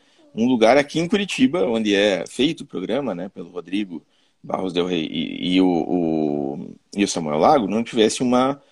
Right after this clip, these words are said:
uma, um, um lugar onde as pessoas pudessem acessar. Então a gente começou a distribuir como podcast, é um, é um programa que fala de literatura, de poesia, de música, tem um humor muito bacana.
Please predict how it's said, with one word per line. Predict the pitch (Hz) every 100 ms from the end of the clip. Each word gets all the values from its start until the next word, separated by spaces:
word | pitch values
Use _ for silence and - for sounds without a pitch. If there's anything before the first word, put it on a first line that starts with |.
| _ _ _ -
uma, | 98 101 95
um, | 92 90 78 69 71 - 80 82 -
um |
lugar | 101 98 95
onde | 110
as | 113
pessoas | - 110 113
pudessem | - 113 110 120
acessar. | 120 160 - -
Então | - 101
a |
gente | 127 120 139 139 - - _
começou | 120 120 127
a |
distribuir | 123 - 113 117
como | 117 110
podcast, | 107 104 - 113 160 -
é |
um, | 110 -
é | 87
um | 92 92 85 120 - _ _ _
programa | 107 95 104 107
que | - 92 87 82 _
fala | - 90 85
de | 78
literatura, | 78 - - - 123 123 117 87
de | 80 80 78 - -
poesia, | 92 - 90 113 113 92 82
de | 67 80
música, | 76 80 120 131 95 95 - 90 82 _ _ _
tem | - 110
um | 104
humor | 95 104 101
muito | 98 120 123
bacana. | 95 92 101 117 120 120 123